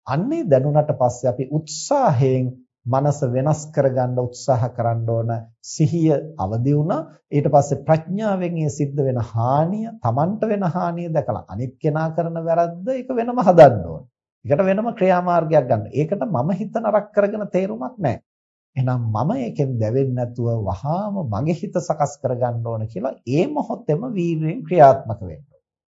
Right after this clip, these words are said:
එතකොට අපිට වෙනදා කෝපයෙන් පැයක් දුක් විඳිනවා නම් මේ ක්‍රමය පුහුණු කරනකොට විනාඩි හතළිස් පහකින්,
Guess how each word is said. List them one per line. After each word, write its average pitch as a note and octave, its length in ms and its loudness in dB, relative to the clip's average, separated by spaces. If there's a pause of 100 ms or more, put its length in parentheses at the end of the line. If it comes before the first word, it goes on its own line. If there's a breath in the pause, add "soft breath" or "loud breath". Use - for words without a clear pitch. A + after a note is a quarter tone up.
(200)
එතකොට A#2 280 0
අපිට A2+ 280 0
වෙනදා D3+ 480 6 (380 loud breath)
කෝපයෙන් D#3+ 640 4
පැයක් E3 380 2
දුක් E3+ 260 4
විඳිනවා C3 460 2
නම් A#2+ 200 -2 (220)
මේ D3+ 280 2
ක්‍රමය D3+ 360 2
පුහුණු B2+ 380 -2
කරනකොට A#2+ 500 -2
විනාඩි B2 420 0
හතළිස් A2+ 520 -2
පහකින්, F3+ 420 -2